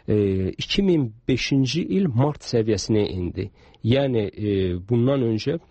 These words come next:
təqribən bir dollardan, e, çox idi. Bir dollar on sent idi. İndi hal-hazırda,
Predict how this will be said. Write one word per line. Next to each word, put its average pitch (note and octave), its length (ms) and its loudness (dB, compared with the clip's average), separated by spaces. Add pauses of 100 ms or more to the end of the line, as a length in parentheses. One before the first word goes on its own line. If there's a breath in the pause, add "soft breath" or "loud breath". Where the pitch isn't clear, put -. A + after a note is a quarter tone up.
təqribən A#2+ 420 0
bir C#3 180 0
dollardan, A#2 600 0
e, G2 600 0
çox - 240 0 (100)
idi. E2 140 -6 (240 soft breath)
Bir C3+ 160 2
dollar A#2+ 340 2
on C3+ 200 2
sent A#2 360 0
idi. F2+ 380 -4 (320 loud breath)
İndi D#3 240 2
hal-hazırda, C3+ 960 0